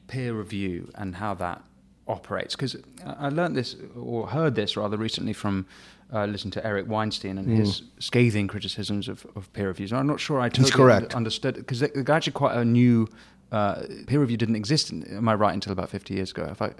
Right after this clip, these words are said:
Speaker 2: A little more than that, but yeah. So, so th-, the idea is that, so there's publishing,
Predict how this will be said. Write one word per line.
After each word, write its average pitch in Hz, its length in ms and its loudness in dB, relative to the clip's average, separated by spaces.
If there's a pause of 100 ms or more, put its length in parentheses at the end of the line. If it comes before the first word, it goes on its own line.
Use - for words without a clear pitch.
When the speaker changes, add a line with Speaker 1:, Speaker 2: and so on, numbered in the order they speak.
(440)
Speaker 2:
A 147 60 6
little 135 180 10
more 120 180 10
than 107 80 6
that, 101 240 4
but - 240 0
yeah. 127 300 6
So, 131 340 4
so 123 440 8 (220)
th-, 123 140 -6
the 131 220 8
idea 123 400 10
is 110 300 6
that, 95 420 6 (720)
so 143 160 6
there's 123 160 8
publishing, 139 1120 6